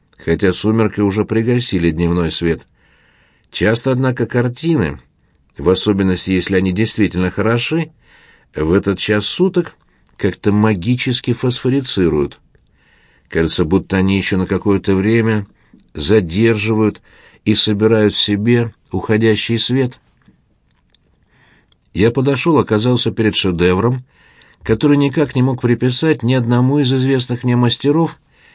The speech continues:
и который любой из них подписал бы с гордостью. Это был не Бонингтон, это был не Жан Лами,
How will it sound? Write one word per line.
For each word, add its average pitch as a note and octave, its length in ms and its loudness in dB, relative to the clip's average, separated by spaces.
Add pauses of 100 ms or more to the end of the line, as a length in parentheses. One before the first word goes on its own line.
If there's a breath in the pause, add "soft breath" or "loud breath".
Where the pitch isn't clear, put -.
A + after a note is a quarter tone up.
(300 soft breath)
и F#2+ 140 0
который A2 360 2
любой A2+ 400 2
из G#2+ 80 0
них B2 200 0
подписал G2+ 580 -2
бы G#2 140 -2
с G#2+ 80 0
гордостью. E2 720 -2 (1700 soft breath)
Это E3+ 320 2
был D#3+ 240 4
не C#3 340 2
Бонингтон, G2 1040 -2 (440)
это F2+ 300 0
был G#2 240 2
не G#2 240 2
Жан G#2 300 0
Лами, G2+ 580 0